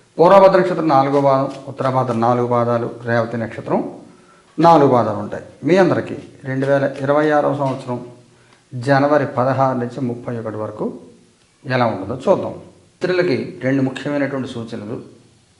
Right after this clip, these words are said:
ప్రతి సంవత్సరం జరిగే గుప్త నవరాత్రులు, రాజశ్యామల నవరాత్రులు, మాతంగి నవరాత్రులు ఈ నెలలో జనవరి పంతొమ్మిది నుంచి ఇరవై ఏడు వరకు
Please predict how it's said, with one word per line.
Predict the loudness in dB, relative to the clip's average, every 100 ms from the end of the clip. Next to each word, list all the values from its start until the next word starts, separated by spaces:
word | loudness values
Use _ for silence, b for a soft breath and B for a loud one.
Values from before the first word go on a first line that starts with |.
| b b _
ప్రతి | 0 2
సంవత్సరం | 2 2 2 0
జరిగే | 0 0 0 -2 -8 -18 _ _ _ _ _ -12
గుప్త | -12 -6 -4
నవరాత్రులు, | -2 0 -2 -4 -8 -10 -6
రాజశ్యామల | -6 -6 -6 -8 -6
నవరాత్రులు, | -6 -4 -6 -8 -10 -14 -14 -18 -20 _
మాతంగి | -8 -6 -8 -12
నవరాత్రులు | -12 -12 -12 -12 -16 -20 -20 _ _ _ b b b b _ _ _ _ _ _ -6
ఈ | -2
నెలలో | 2 2 2 0 -4 -4
జనవరి | -2 0 -2
పంతొమ్మిది | -4 -4 -2 -2 -4
నుంచి | -6 -8 -10 -12 -8
ఇరవై | -2 0 2
ఏడు | 0 -2
వరకు | -4 -4 -4 -4